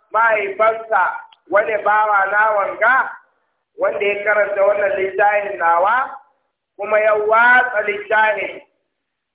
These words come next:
wa amila bih, kuma ya yi aiki da shiya. Wada'a ilaihi,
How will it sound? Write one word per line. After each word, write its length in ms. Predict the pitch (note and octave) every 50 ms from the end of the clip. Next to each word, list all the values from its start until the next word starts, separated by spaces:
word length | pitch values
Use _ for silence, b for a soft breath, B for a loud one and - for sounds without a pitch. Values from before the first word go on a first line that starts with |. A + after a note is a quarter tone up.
| _ _ _ _ _ _ _ _ _ _ _ _ _ _ _ _ _ _ _ _ _ _ _
wa 120 | D#3 F3+ F#3+ G3 G3 F#3+
amila 300 | G#3+ A3+ A3+ A3 G#3 F#3+
bih, 240 | - A3 A3+ A3 G#3 - - - - - -
kuma 180 | - E3 - F#3
ya 60 | F#3+
yi 140 | F#3+ F#3+ F#3
aiki 440 | F3+ E3+ F3+ G3 - - F#3+ F#3 E3
da 120 | - - C#3 -
shiya. 240 | - D#3+ E3 E3+ E3 D#3+ E3+ - - - - - - _ _ _ _ _ _ _ _ _ _ _ _ _ _ _ _ _ _ _ _ _ _ _ _ _ _ _ _ _ _ _ _ _
Wada'a 580 | - G#3 A#3 B3 B3+ A#3+ A3+ A#3 A#3+ B3 A#3+ G#3+
ilaihi, 760 | G#3+ G#3 A3 A3+ A#3 A#3+ A#3 - - - - - - -